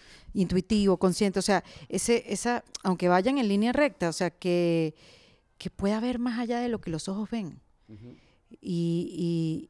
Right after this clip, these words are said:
Speaker 1: y, y sé que muchos hombres lo pueden hacer porque quizás sea algo que,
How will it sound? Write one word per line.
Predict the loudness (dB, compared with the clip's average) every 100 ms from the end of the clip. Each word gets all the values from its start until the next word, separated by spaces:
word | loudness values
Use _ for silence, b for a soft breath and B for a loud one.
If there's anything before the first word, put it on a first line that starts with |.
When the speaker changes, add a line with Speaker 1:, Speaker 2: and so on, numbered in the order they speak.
| _
Speaker 1:
y, | -10
y |
sé | 0 6 6
que | 6
muchos | 2 0 0
hombres | 0
lo | 0
pueden | 0 0
hacer | 0 -2
porque | -2 -4
quizás | -4 -2 -2
sea | 0 0 0
algo | 0 0
que, | -2